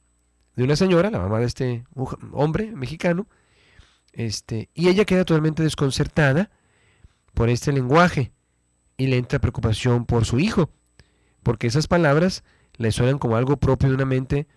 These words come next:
un tanto desequilibrada. El hijo, por lo tanto, con paciencia,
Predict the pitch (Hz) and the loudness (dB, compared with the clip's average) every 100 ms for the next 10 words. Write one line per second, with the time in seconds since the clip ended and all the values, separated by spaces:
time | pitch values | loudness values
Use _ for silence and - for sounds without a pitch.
0 | _ - 123 120 123 127 139 127 - 117 | _ -8 -6 -2 -2 0 0 2 0 -2
1 | 131 113 127 120 113 - _ _ _ _ | 0 2 2 2 0 -4 _ _ _ _
2 | - _ _ _ _ 123 185 226 214 160 | -20 _ _ _ _ 0 2 2 2 2
3 | 135 151 170 160 143 170 185 175 175 226 | 0 -2 -2 -4 0 0 2 2 2 -2